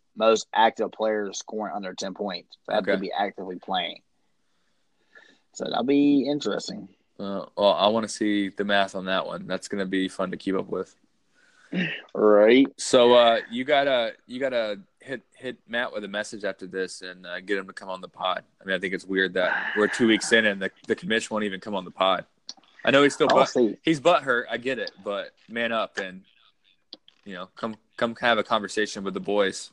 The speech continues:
Speaker 2: about your, uh, your league, bro. Where you
Speaker 1: I'm
Speaker 2: at?
Speaker 1: sure I'll see.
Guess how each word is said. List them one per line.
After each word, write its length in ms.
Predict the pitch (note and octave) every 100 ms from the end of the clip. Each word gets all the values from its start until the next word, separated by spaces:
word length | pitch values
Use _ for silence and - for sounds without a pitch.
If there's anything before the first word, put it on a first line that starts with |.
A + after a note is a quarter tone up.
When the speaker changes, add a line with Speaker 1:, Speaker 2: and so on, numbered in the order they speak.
| -
Speaker 2:
about 320 | G2+ F#2+ D#2+
your, 320 | F#2+ F#2+ F#2
uh, 220 | F#2 F#2 - _ -
your 80 | F#2+
league, 240 | G2+ F#2
bro. 200 | G2 F#2+ - _ _ _ _ -
Where 120 | F#2+
you 100 | G2
Speaker 1:
I'm 100 | G2
Speaker 2:
at? 60 |
Speaker 1:
sure 220 | - B2+ A#2+
I'll 100 | A2+
see. 160 | C3